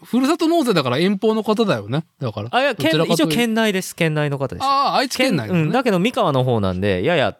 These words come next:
Speaker 2: 遠いっちゃ遠いですね。
Speaker 1: あー、なるほど。はい。
Speaker 2: ええ。
Speaker 1: あー、で、去年の、二千二十一年の八月に実際、えー、応報してもらって、
Speaker 2: はい、はい。
Speaker 1: だから、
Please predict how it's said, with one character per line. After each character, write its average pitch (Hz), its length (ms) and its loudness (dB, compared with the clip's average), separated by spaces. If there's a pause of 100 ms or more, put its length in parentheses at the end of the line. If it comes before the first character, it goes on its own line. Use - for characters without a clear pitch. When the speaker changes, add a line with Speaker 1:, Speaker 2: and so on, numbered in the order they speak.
(160)
Speaker 2:
遠 156 340 0
い 160 60 -2
っ - 20 -8
ち - 140 -8
ゃ 98 80 -2
遠 90 300 -6
い - 100 -12
で - 100 -20
す - 180 -20
ね。 107 240 -12 (220)
Speaker 1:
あ 139 380 2
ー、 - 20 0
な 120 120 -2
る 113 80 -2
ほ 107 100 -6
ど。 104 180 -8 (180)
は 120 120 0
い。 107 40 4
Speaker 2:
え 87 420 -4
え。 - 0 - (1160)
Speaker 1:
あ - 60 -6
ー、 120 840 2
で、 247 180 -2
去 233 120 2
年 156 380 2
の、 117 600 0
二 131 120 0
千 160 200 4
二 151 120 4
十 123 160 0
一 110 200 -6
年 104 180 -2
の 98 80 -6
八 127 260 -2
月 147 280 0
に 196 320 0
実 127 260 -4
際、 117 400 0 (160)
え 104 760 -4
ー、 - 40 -20
応 139 160 0
報 131 240 0
し - 80 -12
て 135 100 0
も 127 140 0
ら 120 120 2
っ 117 60 -6 (280)
て、 208 440 0
Speaker 2:
は 135 200 0
い、 95 120 -4
は 113 200 -2
い。 87 100 -8 (960)
Speaker 1:
だ 277 80 -4
か 240 100 2
ら、 151 200 0